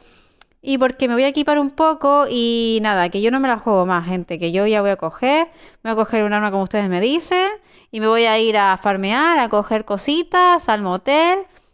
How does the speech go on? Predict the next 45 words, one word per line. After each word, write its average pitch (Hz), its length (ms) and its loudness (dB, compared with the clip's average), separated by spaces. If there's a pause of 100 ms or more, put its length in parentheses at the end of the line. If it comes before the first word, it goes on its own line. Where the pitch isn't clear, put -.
(100)
y 190 60 -14
cuando 190 200 0
esté 196 200 0
tocha 269 260 0
yo 254 60 0
me 226 80 -2
voy 214 80 0
a 208 60 0
los 180 120 -2
sitios, 175 220 -8
porque 196 200 -10
es - 60 -18
que 233 120 -4
yo 220 40 -2
estoy 214 220 -6
harta 202 240 -2
ya 202 100 2
de 208 80 0
morir, 190 320 -2
morir, 190 300 0
morir, 185 260 -2
morir. 196 400 -2 (300)
<laughs> 339 720 -6
No 277 180 0
sé 311 160 0
ustedes, 262 440 0
pero 196 220 0
harta 220 400 -2
un 196 120 -4
poco. 180 460 -6 (1500)
¿Dónde 226 240 -6
están 202 220 -8
los 190 100 -8
zombies? 220 300 -6 (280)
¿Se - 140 -12
han 247 60 -4
ido? 339 160 0 (2000)
A 202 100 -16
ver, 185 160 -14 (520)
voy 208 100 -16
con 233 160 -8
miedo 220 180 -2
y 208 80 -2
todo, 196 240 -4
¿sabes? 208 300 -12